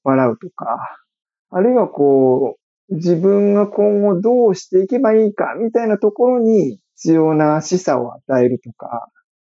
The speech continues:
そういった形で、あの、あ、この人は技術は全然自分の方が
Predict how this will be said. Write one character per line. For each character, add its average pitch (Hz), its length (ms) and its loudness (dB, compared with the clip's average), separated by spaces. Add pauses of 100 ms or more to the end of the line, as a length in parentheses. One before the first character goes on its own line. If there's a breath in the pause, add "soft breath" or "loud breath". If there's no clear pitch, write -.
(120)
そ 262 200 0
う 294 60 4
い 285 40 4
っ 269 40 0
た 247 160 -4
形 247 600 -2 (320)
で、 262 480 2 (140)
あ 220 220 0
の、 208 420 2 (100)
あ、 147 160 0
こ 226 240 -4
の 285 160 0
人 156 840 0
は 120 400 0 (180)
技 214 100 2
術 226 340 0
は 127 100 2
全 143 260 0
然 147 200 2
自 135 140 0
分 160 200 0
の 165 100 0
方 165 260 0
が 113 220 -10